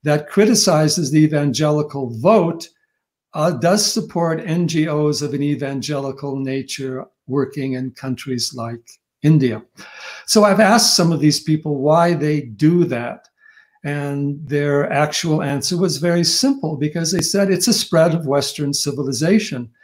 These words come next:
And we feel if they come in, uh, we can come in after them. So the evangelicals are being accepted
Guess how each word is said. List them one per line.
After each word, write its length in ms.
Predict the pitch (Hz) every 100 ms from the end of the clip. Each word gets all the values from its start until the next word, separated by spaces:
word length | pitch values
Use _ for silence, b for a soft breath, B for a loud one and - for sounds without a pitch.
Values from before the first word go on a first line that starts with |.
| b b -
And 180 | 143
we 140 | 147 170
feel 300 | 170 165 160
if 120 | 147
they 180 | 151 220
come 300 | - 165 151
in, 360 | 135 143 165 - _ _ _
uh, 220 | 143 143
we 140 | 147 175
can 240 | 170 165
come 260 | 165 151 151
in 260 | 143 143 -
after 440 | 151 156 - 135
them. 340 | 113 113 - - b b b b
So 460 | - 143 143 143
the 180 | 143 151
evangelicals 960 | 151 147 147 113 160 170 165 151 151 160
are 180 | 147
being 320 | 139 147 143 147
accepted 800 | - - - 85 - 143 143